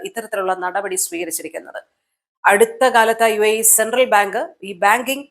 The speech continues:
ധനകാര്യ സ്ഥാപന രംഗവുമായി ബന്ധപ്പെട്ട് നിയമങ്ങൾ വളരെ കർശനമായിട്ടാണ് നടപ്പാക്കി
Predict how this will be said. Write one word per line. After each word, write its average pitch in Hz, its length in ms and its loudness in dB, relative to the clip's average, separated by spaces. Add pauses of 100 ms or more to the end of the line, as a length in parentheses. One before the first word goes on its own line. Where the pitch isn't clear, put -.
(120)
ധനകാര്യ 220 460 0
സ്ഥാപന 214 560 -2 (200)
രംഗവുമായി 208 540 -4
ബന്ധപ്പെട്ട് 190 440 -4 (600)
നിയമങ്ങൾ 240 440 4
വളരെ 220 340 4 (120)
കർശനമായിട്ടാണ് 226 840 0 (220)
നടപ്പാക്കി 196 440 0